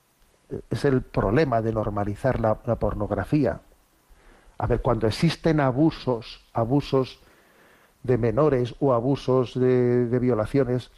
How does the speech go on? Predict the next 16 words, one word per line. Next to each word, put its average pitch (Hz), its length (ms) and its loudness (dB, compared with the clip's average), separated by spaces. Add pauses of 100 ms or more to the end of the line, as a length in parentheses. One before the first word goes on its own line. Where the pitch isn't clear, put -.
¿alguno 156 460 0
cree 156 340 2
que 143 120 0
esas 131 220 -2
cosas 135 360 -2
pueden 139 320 0
acontecer 131 640 0
sin 131 220 -6
que 139 120 0
detrás 131 460 0
haya 127 160 -2
estado 127 440 -2 (640)
el 143 120 2
consumo 127 360 -2
de 127 100 2
pornografía? 127 680 0